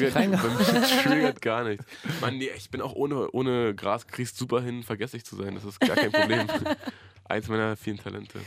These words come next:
Speaker 2: Träumst du eigentlich?
Speaker 3: Selten.
Speaker 2: Ich hab gehört,
Speaker 3: Manchmal
Speaker 2: dass man,
Speaker 3: schon.
Speaker 2: wenn man, äh, Gras kifft, äh, träumt man nicht.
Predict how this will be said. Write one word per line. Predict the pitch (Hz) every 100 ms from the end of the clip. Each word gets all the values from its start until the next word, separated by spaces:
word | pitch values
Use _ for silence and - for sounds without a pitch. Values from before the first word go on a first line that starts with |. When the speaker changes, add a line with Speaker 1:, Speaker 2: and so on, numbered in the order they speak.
| - - - _
Speaker 2:
Träumst | - 135 165 190 165
du | 165 208
eigentlich? | 247 214 247 320 - - _ _ _ _ _ -
Speaker 3:
Selten. | 180 180 170 160 160 151 _ _ _ _ _ _
Speaker 2:
Ich | - 110
hab | 160
gehört, | 160 196
Speaker 3:
Manchmal | 208 254 311
Speaker 2:
dass | 294
man, | 294 269
Speaker 3:
schon. | 127
Speaker 2:
wenn | 143
man, | 151 151 147
äh, | 156 151 139
Gras | - 165 -
kifft, | 185 180 - 170
äh, | 160 143
träumt | 139 135 160
man | 190 120
nicht. | 85 -